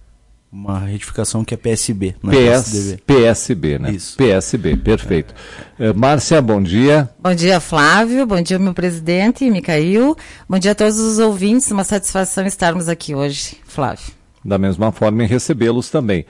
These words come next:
Speaker 2: E nós, como falamos, né, na esfera política, nós temos aí, eh, muitas definições acontecendo. Inicialmente, gostaríamos de saber como está estruturado o P S B atualmente, Micael, e de que forma, né,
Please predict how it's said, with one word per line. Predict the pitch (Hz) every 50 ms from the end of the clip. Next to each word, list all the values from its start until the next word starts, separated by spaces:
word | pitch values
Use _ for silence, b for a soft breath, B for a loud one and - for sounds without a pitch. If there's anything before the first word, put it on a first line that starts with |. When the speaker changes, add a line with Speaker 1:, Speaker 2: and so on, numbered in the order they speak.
| B B B B B B B
Speaker 2:
E | 135 156
nós, | 160 151 147 147 139 117 113 -
como | - 135 131 127 123
falamos, | - - 160 156 147 151 170 185 180 131 95
né, | 110 110
na | 110 107 107
esfera | 107 - - - 113 107 107 104
política, | - - 127 110 117 120 - - - 135
nós | 120 123 120 107 -
temos | - 123 117 117 123 123 104 - 104
aí, | 90 90 92 104 117 123 123 107 -
eh, | - 90 90 87 85
muitas | 80 85 95 113 127 123 - 123 107 87
definições | 107 110 - - 113 113 107 - - - 113 117 120 - -
acontecendo. | 120 - - 127 123 107 - 131 117 - - 110 95 92
Inicialmente, | 98 110 113 - - 135 123 127 135 139 - 165
gostaríamos | 143 151 135 - 139 131 135 135 143 127
de | 120 131
saber | - - 123 101 95 139 135
como | - 175 214 262
está | 214 - - 147 143
estruturado | - - 156 135 - 117 98 101 104 113 113 110
o | 101
P | - - 104
S | 110 113 - -
B | 90 76 95 107
atualmente, | 107 - - 95 82 80 82 90 104 110 95 - 87
Micael, | 85 82 - 87 87 92 87 B B B B B B B B
e | - 104
de | 104 95 113
que | - 139 127
forma, | - - - 113 117 135 139 127 107 95
né, | 87 85 90 98 110 107